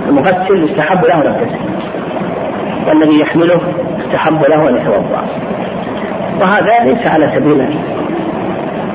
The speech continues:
الوجوب، وإنما على سبيل الاستحباب لوجود الصالح، فإن النبي عليه الصلاة والسلام قال: "اغسلوا بماء وسدر"، ولم ي-، يأمر بالغسل. كذلك أيضا في الناس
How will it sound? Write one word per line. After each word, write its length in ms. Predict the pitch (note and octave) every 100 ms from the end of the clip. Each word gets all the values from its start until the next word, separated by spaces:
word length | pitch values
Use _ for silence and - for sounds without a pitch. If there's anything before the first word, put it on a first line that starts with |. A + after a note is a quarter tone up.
| - E3
الوجوب، 400 | D3+ C#3 F3+ E3+
وإنما 300 | F#3+ F3+ F3
على 180 | E3+ D#3+
سبيل 200 | E3 D#3+
الاستحباب 500 | - - - D3 D3
لوجود 220 | D3+ D#3
الصالح، 540 | C#3 - D3 A#2 - - - - - - - - - - - - - - -
فإن 200 | - F3+
النبي 400 | F3 E3 F3+ F3
عليه 260 | D#3 F3 D3+
الصلاة 220 | D3 D3+
والسلام 420 | D3+ D3+ F3+ D#3+
قال: 120 | F3
"اغسلوا 440 | D#3 - F3 D#3+ E3
بماء 180 | D#3
وسدر"، 440 | D3 C3 D#3 C3+ - - - -
ولم 200 | - A3
ي-، 360 | G3 F#3+ D3 C3
يأمر 340 | F3 D#3+ D#3
بالغسل. 560 | D3 C3 - - C3+ D3 - - -
كذلك 280 | D3+ D#3 D#3
أيضا 280 | D3+ D#3 D3+ - - - - - - - - -
في 40 |
الناس 280 | D#3 D#3+